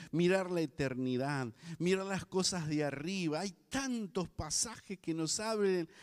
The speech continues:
la mente para que nosotros podamos estar metidos en lo que Dios quiere en este tiempo.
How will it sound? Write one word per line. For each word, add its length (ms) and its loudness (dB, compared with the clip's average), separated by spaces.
la 240 0
mente 500 0
para 260 -2
que 140 -4
nosotros 460 -2
podamos 520 -2
estar 400 -4
metidos 1120 0
en 200 0
lo 160 0
que 160 -2
Dios 300 -2
quiere 440 -2
en 100 0
este 280 -2
tiempo. 560 -4